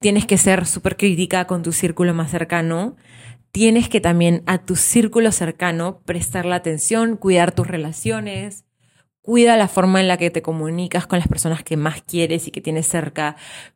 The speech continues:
cuida cómo actúas con ellos, no los tomes por sentado,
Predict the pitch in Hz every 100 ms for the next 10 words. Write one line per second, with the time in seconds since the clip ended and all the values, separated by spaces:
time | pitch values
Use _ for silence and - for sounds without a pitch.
0 | - 220 214 208 202 190 180 - 185 175
1 | 170 160 156 156 151 156 - 196 214 220
2 | - - 202 190 - - 151 147 156 151
3 | 147 151 165